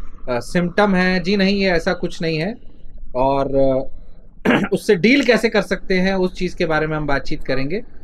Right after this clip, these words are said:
दोस्तों, बहुत simple सी चीज़ है। Corona की वजह से आपकी जीवन शैली बदली है। अब आप, अ, अपने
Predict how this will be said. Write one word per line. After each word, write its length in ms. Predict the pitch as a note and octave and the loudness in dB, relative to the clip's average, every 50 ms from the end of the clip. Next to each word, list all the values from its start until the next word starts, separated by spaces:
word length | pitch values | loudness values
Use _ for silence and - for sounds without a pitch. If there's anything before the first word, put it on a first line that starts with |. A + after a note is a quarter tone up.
| - - - - - - | -12 -10 -8 -8 -4 2
दोस्तों, 360 | D#3 G3 A#3+ A#3 - D4+ C#4 G3+ | 4 4 6 6 6 4 4 4
बहुत 280 | G#3 G#3+ C#4+ D4 - | 6 6 4 4 4
simple 300 | C4+ B3 A3+ - C4+ C4+ | 2 0 2 4 2 2
सी 120 | C4+ - B3 | 2 0 -2
चीज़ 280 | - A3+ A3+ G3+ G3+ | -2 0 2 4 4
है। 140 | A3 C4+ - - - - - - - - - - - - - - - | 4 2 0 -2 -2 0 2 2 0 0 -4 -8 -6 -4 -4 -2 2
Corona 340 | - G3+ G#3+ A#3+ B3 C4 C4 | 4 6 6 6 6 4 4
की 100 | B3+ B3+ | 4 4
वजह 220 | A#3 A3 A3+ A#3 | 4 4 4 4
से 120 | A3+ - A#3 | 4 4 2
आपकी 320 | G3+ G3 - - A3+ A3 | 2 0 0 -2 -2 -2
जीवन 320 | F3+ E3+ F#3+ G3 G#3+ A3 | 0 2 2 4 4 2
शैली 340 | G#3+ - - F#3 F3 G3 G#3+ | 2 0 0 0 0 0 0
बदली 340 | F3+ F3 D#3+ E3 F3+ G3+ E3+ | 0 0 0 0 0 0 0
है। 460 | F3 F#3 F#3+ G#3+ - - - - - - - - | 0 0 -2 -2 -2 -2 -2 -2 -2 -2 0 0
अब 160 | G3 G3 G3+ | 2 4 4
आप, 400 | G3 G3+ G3+ G3+ - - - G#3 | 4 2 2 0 -2 -4 -2 0
अ, 420 | G#3 G#3 G3+ G3+ G3 F3+ F3+ F3 | 0 2 2 2 2 0 0 -2
अपने 500 | D#3+ - F3+ F#3+ G3 G3 F#3+ F#3 F3 - | -2 -2 0 2 2 2 2 0 0 -4